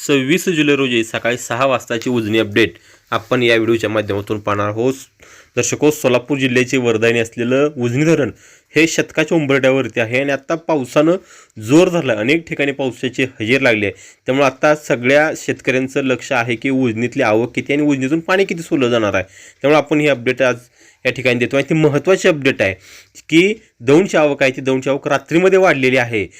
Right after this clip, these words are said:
त्यामुळे आता उजनी धरणातून जो काही परवापर्यंत विसर्ग बंद करण्यात आला होता, तो काल सकाळी वीज निर्मितीसाठी सुरू करण्यात आला आणि मात्र नंतर काल सायंकाळपासून सांडव्याद्वारे हा भीमा नदीमध्ये विसर्ग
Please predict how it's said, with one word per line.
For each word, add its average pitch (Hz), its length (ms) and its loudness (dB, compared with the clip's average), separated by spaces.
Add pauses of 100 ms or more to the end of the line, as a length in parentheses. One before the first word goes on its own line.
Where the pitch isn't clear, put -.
(200)
त्यामुळे 151 240 0
आता 165 340 -2 (440)
उजनी 147 300 2
धरणातून 156 420 0
जो 135 120 -2
काही 147 140 0
परवापर्यंत 135 760 -2
विसर्ग 135 380 -2
बंद 127 260 0
करण्यात 123 320 0
आला 127 120 0
होता, 127 220 0
तो 135 160 -4
काल 127 220 -2
सकाळी 131 380 0
वीज 117 200 -2
निर्मितीसाठी 139 580 0
सुरू 143 220 -2
करण्यात 135 220 0
आला 120 120 0
आणि - 460 -8
मात्र 143 200 2
नंतर 160 260 2
काल 156 300 0
सायंकाळपासून 147 800 0 (440)
सांडव्याद्वारे 156 600 4 (260)
हा 151 200 0
भीमा 139 400 -2
नदीमध्ये 131 360 -2
विसर्ग 131 460 -2